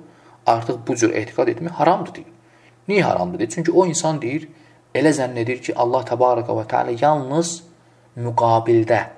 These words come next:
nəsə deyiləndə verir. Yəni, müqabilsiz vermir heç nə.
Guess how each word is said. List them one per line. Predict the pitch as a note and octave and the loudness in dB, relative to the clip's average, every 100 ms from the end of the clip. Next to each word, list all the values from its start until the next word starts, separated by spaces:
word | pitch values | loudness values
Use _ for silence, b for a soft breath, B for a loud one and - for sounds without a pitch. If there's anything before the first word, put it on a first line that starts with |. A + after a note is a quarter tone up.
| _ _ _ _ _ | _ _ _ _ _
nəsə | C3+ A#2+ B2 C3+ C3 A2+ A2+ | -14 -6 0 0 2 -4 4
deyiləndə | A2+ G#2+ G#2+ A2 F#2+ | 6 6 4 0 -2
verir. | - - - _ _ _ _ _ _ _ - | -4 -8 -16 _ _ _ _ _ _ _ -14
Yəni, | G2+ A2 | -8 -4
müqabilsiz | A2 A2 A2 G#2+ B2 A2+ | 4 4 4 -2 2 2
vermir | G#2 F2 | 2 -2
heç | E2 - | -6 -8
nə. | - | -14